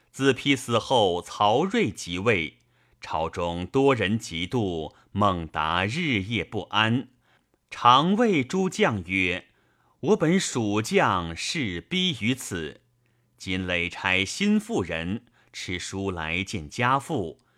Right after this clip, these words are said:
叫早晚带禀丞相。前者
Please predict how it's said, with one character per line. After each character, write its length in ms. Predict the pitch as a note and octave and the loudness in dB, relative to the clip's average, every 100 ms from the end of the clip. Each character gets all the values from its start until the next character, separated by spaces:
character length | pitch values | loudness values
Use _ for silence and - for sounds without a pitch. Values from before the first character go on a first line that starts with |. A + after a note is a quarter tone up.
| _ _ | _ _
叫 300 | - G2+ F#2+ | -2 2 2
早 260 | - A#2+ E3 | 4 4 4
晚 380 | F3+ A#2+ A#2+ A#2+ | 4 4 4 2
带 340 | E3 B2+ F#2+ | 2 2 0
禀 240 | E2+ F2 | -6 -8
丞 320 | E2 - E2 F#2 | -8 -8 -8 -6
相。 360 | - F#2+ D#2 _ _ _ _ _ _ _ _ | -2 -4 -4 _ _ _ _ _ _ _ _
前 240 | - F2 F#2 | -8 -6 -4
者 480 | F2 D#2 D#2 F#2 | -6 -4 -4 -4